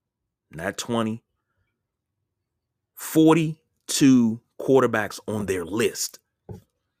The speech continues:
There were only thirty-one other teams in the league. So you're not even, they, rumor has it they called Kansas City and asked them were they willing to trade Patrick Mahomes.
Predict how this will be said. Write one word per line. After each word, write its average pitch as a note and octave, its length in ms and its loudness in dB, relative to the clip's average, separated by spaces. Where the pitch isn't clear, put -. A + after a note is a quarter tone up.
There A2+ 140 -4
were B2 100 -4
only C3+ 240 -2
thirty-one C3+ 540 0
other A2 180 -2
teams C3+ 380 -4
in F#2 80 -6
the E2 80 -10
league. F2+ 420 -12
So C3+ 120 -4
you're D3+ 180 2
not D3+ 160 2
even, B2+ 240 0
they, E3 240 2
rumor E3+ 340 2
has D3 280 -2
it G#2 80 -4
they B2+ 160 2
called A2+ 380 -2
Kansas A#2 360 -2
City A2+ 280 0
and - 120 -6
asked A#2 280 0
them A2+ 160 -2
were G2 100 -2
they A2 160 0
willing G#2+ 300 0
to F#2 80 -2
trade G#2 360 0
Patrick F#2+ 360 -4
Mahomes. E2 480 -10